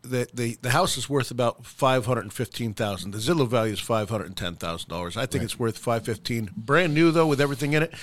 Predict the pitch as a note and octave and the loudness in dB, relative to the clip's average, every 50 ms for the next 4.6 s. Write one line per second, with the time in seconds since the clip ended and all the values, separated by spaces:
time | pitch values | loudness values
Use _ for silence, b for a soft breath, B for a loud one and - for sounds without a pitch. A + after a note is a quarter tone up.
0 | B B B B B _ - - C#3+ C3 B2+ B2+ A2+ - - A2+ G2+ G2+ F#2+ - | B B B B B _ 2 4 4 4 4 0 0 0 -2 -2 -2 -2 -2 -6
1 | - - E2 - - - - - - _ _ _ - F#2 F2+ F2+ F#2+ - B B | -8 -8 -8 -8 -10 -12 -16 -20 -20 _ _ _ -4 -2 0 0 -2 -4 B B
2 | B B _ - C3+ B2 E3 G3 G#3+ G3 E3+ D3 B2+ C3+ C#3+ C#3+ C3 - C3+ A#2 | B B _ -4 2 4 6 6 6 6 4 2 4 4 4 4 4 2 -2 -2
3 | A2+ G#2+ A#2+ C#3 C#3 A2+ G#2+ G2+ C3+ C3 B2+ A#2+ A#2 - - B2 A#2 A2 A2 A2 | -2 0 0 0 0 0 -2 0 2 2 2 2 0 -2 -2 0 -2 -2 -2 -2
4 | G#2+ G#2 G#2 G2 A2+ - - A#2+ A2+ G#2+ G2+ | -2 -4 -6 -8 -10 -8 -6 -4 -4 -4 -4